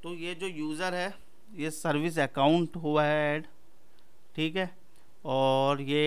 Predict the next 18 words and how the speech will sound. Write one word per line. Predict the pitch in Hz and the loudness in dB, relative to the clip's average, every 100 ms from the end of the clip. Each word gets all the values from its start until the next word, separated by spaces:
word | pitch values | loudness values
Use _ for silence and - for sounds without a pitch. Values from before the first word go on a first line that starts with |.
| 151 | 0
administrator | 131 123 131 135 131 147 135 160 | -4 -4 -2 -2 -2 -4 -2 -2
group | 147 156 147 | 0 -4 0
हुआ | 151 151 | 2 2
है, | 151 | 2
इसको | 147 - | -2 -4
मिला | 156 151 151 | -2 -2 -2
है। | 151 180 - - - - - - - - - - - - - - - - - - - - - - - - - | -4 -8 -12 -14 -12 -12 -12 -12 -12 -12 -12 -12 -12 -12 -12 -12 -12 -12 -12 -12 -12 -12 -12 -12 -12 -12 -10
तो | 143 | -6
यहाँ | 135 131 - | -4 -4 -4
पर | - 147 | -4 -4
जो | 160 | -2
एक | 151 143 | -2 0
बार | 156 156 | -2 -2
डाल | 190 147 | -6 -4
के | 143 147 | -4 -4
देखते | 143 135 - | -6 -8 -8
हैं | 147 | -6
हम, | 143 | -6